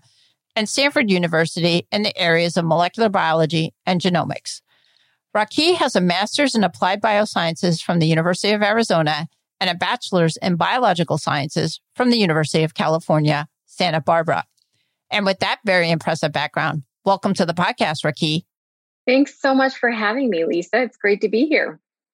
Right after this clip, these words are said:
Speaker 1: Well, thank you so much again for taking part in the podcast. And I generally like to start the podcast off by asking my guests about their journey to tech transfer. Rakhi, can you tell us a little bit about your background and how you ended up in Tucson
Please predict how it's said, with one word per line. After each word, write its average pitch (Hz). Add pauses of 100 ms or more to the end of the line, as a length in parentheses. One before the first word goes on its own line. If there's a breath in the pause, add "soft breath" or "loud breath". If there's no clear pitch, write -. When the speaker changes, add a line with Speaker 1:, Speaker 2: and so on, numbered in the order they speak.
(160)
Speaker 1:
Well, 226
thank 294
you 349
so 339
much 262
again 214
for 226
taking 208
part 185
in 185
the 208
podcast. 165
And 202 (160)
I 226
generally 311
like 226
to 247
start 190
the 190
podcast 175
off 160
by 175
asking 196
my 185
guests 160
about 156
their 156
journey 151
to 160
tech -
transfer. - (480 loud breath)
Rakhi, 311
can 285
you 403
tell 392
us 330
a 233
little 220
bit 262
about 240
your 220
background 214
and 208
how 190
you 214
ended 190
up 180
in 180
Tucson 214